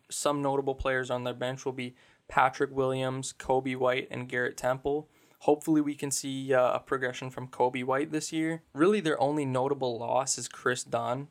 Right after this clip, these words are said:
And, you know, he never really got it together. He was known as one of the best defensive guards in the league. But, you know, you need to have offense and defense in this league.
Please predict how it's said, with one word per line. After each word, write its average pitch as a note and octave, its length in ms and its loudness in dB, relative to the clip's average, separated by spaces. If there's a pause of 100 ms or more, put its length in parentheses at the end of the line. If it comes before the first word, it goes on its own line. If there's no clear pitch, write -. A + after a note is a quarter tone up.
(120)
And, B2+ 100 0
you B2+ 60 0
know, B2+ 160 2
he C3+ 140 -6
never E3 260 0
really E3+ 240 -2
got B2+ 240 4
it D3+ 100 -4
together. C3 300 -2
He C3+ 140 -6
was C#3 160 -2
known D3 240 2
as C3+ 100 -4
one B2+ 140 0
of C#3 80 -2
the B2+ 100 2
best B2 340 -2
defensive B2 560 -6
guards B2 320 -2
in C3 80 -10
the A#2+ 120 -8
league. A#2+ 360 -8 (460)
But, B2 300 4
you B2 120 -2
know, A#2+ 120 0
you B2 160 -6
need D#3+ 140 2
to F3 60 0
have D3 240 0 (260)
offense C3 540 0
and B2 260 -2
defense C#3 460 -4
in C#3+ 80 -4
this C#3+ 220 -6
league. D3+ 340 0